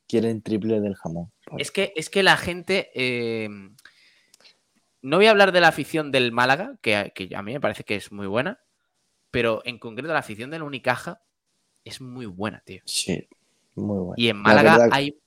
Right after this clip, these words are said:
Speaker 2: muy buena afición de baloncesto y hay muchas ganas de disfrutar con el, con un buen baloncesto.
Speaker 1: Correcto. Hombre,
Speaker 2: Entonces
Speaker 1: son, eh, ya la diferencia entre abonados del Unicaja y los abonados del Málaga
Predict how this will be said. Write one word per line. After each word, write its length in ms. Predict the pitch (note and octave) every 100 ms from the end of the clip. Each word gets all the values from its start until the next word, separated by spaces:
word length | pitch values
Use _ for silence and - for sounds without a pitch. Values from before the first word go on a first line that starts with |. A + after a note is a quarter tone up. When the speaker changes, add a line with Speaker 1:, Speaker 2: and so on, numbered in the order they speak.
| _
Speaker 2:
muy 160 | - E3
buena 360 | C3 C#3+ D#3+
afición 480 | D#3 - A#2 C3 C#3
de 80 | D3
baloncesto 720 | D3 B2 G#2+ - B2+ - F3+ -
y 140 | A#2+
hay 120 | B2+
muchas 340 | C3+ C#3 - G#2+
ganas 260 | A#2+ C#3+
de 80 | C3+
disfrutar 520 | A2+ - G2 F#2 B2+
con 140 | C#3 D#3
el, 100 | G2+ G#2+ _
con 160 | G2+
un 140 | A2 A#2
buen 180 | A#2+
baloncesto. 580 | C3+ C3+ F#2+ - - _ _ _ _ _ _ _ _ _ _ _ _
Speaker 1:
Correcto. 460 | G#2 G2 F#2+ - _ _ _ _ _ _ G#2+
Hombre, 200 | B2+ C3
Speaker 2:
Entonces 420 | - G#2 B2 -
Speaker 1:
son, 680 | - - - - A2+ B2 B2+ _
eh, 400 | A#2 A2+ G#2+ G2+
ya 400 | A2 G#2 A2+ A2
la 100 | A2+
diferencia 680 | A#2+ - B2+ B2+ B2 C3 B2+ -
entre 340 | B2+ A#2 B2
abonados 600 | B2 A#2+ A#2+ B2 A#2+ A#2
del 240 | A#2 A#2 A#2
Unicaja 640 | A#2+ A2+ A#2+ A#2+ - A2+ -
y 120 | A#2+
los 140 | A2+
abonados 460 | A2+ A2 A2 A2+ A2
del 160 | A2+
Málaga 340 | A2 A2 A2+